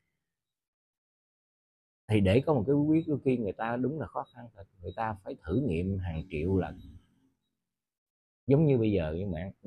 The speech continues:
để nói về một hiệu ứng, một cái filter, có những người chia sẻ trên mạng, mình tội nghiệp với người đó mà. Để chia sẻ một cái hiệu ứng filter, một cái hiệu ứng, một cái blending, một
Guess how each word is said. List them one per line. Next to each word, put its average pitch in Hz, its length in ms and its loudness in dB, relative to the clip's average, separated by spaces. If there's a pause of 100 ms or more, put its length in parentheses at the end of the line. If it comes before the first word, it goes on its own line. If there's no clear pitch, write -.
(100)
để 101 180 6
nói 156 240 6
về 131 60 4
một 87 180 0 (100)
hiệu 117 240 10
ứng, 247 260 12
một 214 140 10
cái 180 100 6
filter, 156 680 8 (460)
có 190 80 2
những 170 160 6
người 131 120 8
chia 143 160 6
sẻ 107 200 -4
trên 160 160 0
mạng, 113 200 -2
mình 101 120 0
tội 98 160 0
nghiệp 107 220 0
với 160 100 -6
người 107 120 -2
đó 139 160 -6
mà. 113 60 -12 (340)
Để 156 180 10
chia 156 160 12
sẻ 127 180 4
một 160 160 4
cái 160 100 6
hiệu 117 220 8
ứng 180 180 4
filter, 151 400 4
một 101 180 0
cái 185 100 2
hiệu 131 280 4
ứng, 190 180 4
một 117 160 2
cái 185 100 4 (100)
blending, 156 600 4
một 98 120 -2